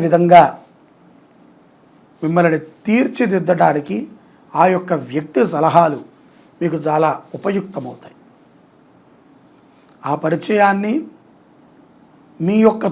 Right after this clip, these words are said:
తొందరపాటుతో జార విడుచుకోకండి. ఆస్తి ఉండకపోయినా, ధనము లేకపోయినా, ఆ వ్యక్తి చెప్పేటువంటి మాటల వల్ల, తాను ఇచ్చేటువంటి కొన్ని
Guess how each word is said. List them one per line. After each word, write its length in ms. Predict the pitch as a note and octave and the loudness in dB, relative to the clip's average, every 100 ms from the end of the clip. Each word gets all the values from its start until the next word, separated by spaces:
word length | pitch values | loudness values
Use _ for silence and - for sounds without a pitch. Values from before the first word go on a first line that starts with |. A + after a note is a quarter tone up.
| - | -2
తొందరపాటుతో 800 | G3+ A3 C4+ C#4 C4 A3 F#3+ A3+ F#3 C3+ - - C#3+ | 0 4 6 6 8 8 6 0 0 -2 -8 -8 4
జార 180 | E3+ F3+ | 6 8
విడుచుకోకండి. 680 | D#3+ C3 - C#3 A#2+ - - - _ _ _ _ _ _ _ _ - - _ _ | 4 -6 -14 -16 -16 -18 -20 -20 _ _ _ _ _ _ _ _ -20 -20 _ _
ఆస్తి 420 | - C3 E3 - G3 | -10 -4 -4 -2 -2
ఉండకపోయినా, 600 | F3 E3+ E3+ E3+ D#3+ D#3 D#3+ - - _ _ _ _ _ _ _ _ - | 0 0 -2 -4 -4 -2 -4 -6 -14 _ _ _ _ _ _ _ _ -20
ధనము 400 | - D3+ G#3 C4 B3+ | -6 0 4 6 6
లేకపోయినా, 560 | F#3+ F3 E3+ E3 D#3+ D#3 - - _ _ _ _ _ _ _ _ - | 4 2 -2 -2 -2 -4 -6 -16 _ _ _ _ _ _ _ _ -6
ఆ 220 | C#3+ E3 F3 C#3+ | 4 6 6 4
వ్యక్తి 320 | D3+ F3 A3 A#3+ | -2 -2 -2 0
చెప్పేటువంటి 600 | G3 E3+ G#3+ G3+ G3+ F#3+ F3+ C#3+ | 0 0 0 0 0 -2 -4 -2
మాటల 340 | D#3+ F3+ F#3+ E3 | 0 2 2 2
వల్ల, 180 | D3+ D3+ E3 - - _ _ _ _ _ _ - _ _ _ - | 0 0 0 -4 -20 _ _ _ _ _ _ -20 _ _ _ 4
తాను 360 | F#3 A3 C4 C4 G#3+ | 8 10 8 6 2
ఇచ్చేటువంటి 600 | - C4 C4 B3 A#3 A3+ G3+ | 2 4 4 4 0 -2 -2
కొన్ని 200 | F3+ | -2